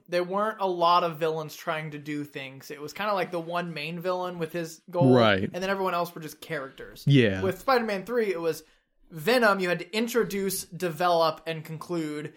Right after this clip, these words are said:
Speaker 1: You
Speaker 2: Mm-hmm.
Speaker 1: had Hobgoblin, who had to introduce, develop, and conclude.
Speaker 2: Mm-hmm.
Speaker 1: You had, uh, who else? What was the other one? Sandman?
Speaker 2: Sandman.
Speaker 1: Sandman, you had to introduce, develop, and conclude.
Speaker 2: Yep.
Speaker 1: Three full characters you had to introduce, develop, and conclude.
Speaker 2: Yep.
Speaker 1: They haven't had to do that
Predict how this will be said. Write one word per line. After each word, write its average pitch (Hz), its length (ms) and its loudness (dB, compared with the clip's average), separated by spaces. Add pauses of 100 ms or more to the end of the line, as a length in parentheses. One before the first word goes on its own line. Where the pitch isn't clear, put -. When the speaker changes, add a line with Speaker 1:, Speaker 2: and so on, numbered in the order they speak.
(100)
Speaker 1:
You 127 180 2
Speaker 2:
Mm-hmm. 123 80 6
Speaker 1:
had 165 220 2
Hobgoblin, 185 720 2
who 170 80 -6
had 165 120 0
to 160 140 -6
introduce, 180 640 -2
develop, 170 540 0
and 165 200 -6
conclude. 156 600 -8
Speaker 2:
Mm-hmm. 113 200 4
Speaker 1:
You 110 140 4
had, 156 380 -2
uh, 151 300 -2
who 180 160 0
else? 160 180 -2
What 165 80 -14
was 165 80 -10
the 156 80 -4
other 147 160 -6
one? 120 240 -14 (840)
Sandman? 185 240 -8
Speaker 2:
Sandman. 110 480 4
Speaker 1:
Sandman, 190 520 -4
you 165 40 -4
had 160 120 -2
to 156 60 -4
introduce, 170 380 -8
develop, 147 400 -4
and 135 100 -12
conclude. 135 440 -14 (180)
Speaker 2:
Yep. 113 220 4
Speaker 1:
Three 254 320 2
full 208 380 4
characters 175 520 -2
you 156 80 -2
had 151 120 -4
to 156 140 -14
introduce, 175 380 -8
develop, 156 380 -4
and 147 100 -18
conclude. 139 380 -16 (220)
Speaker 2:
Yep. 110 180 2 (160)
Speaker 1:
They 214 80 0
haven't 214 140 2
had 196 100 0
to 165 80 -6
do 170 160 -4
that 131 260 -6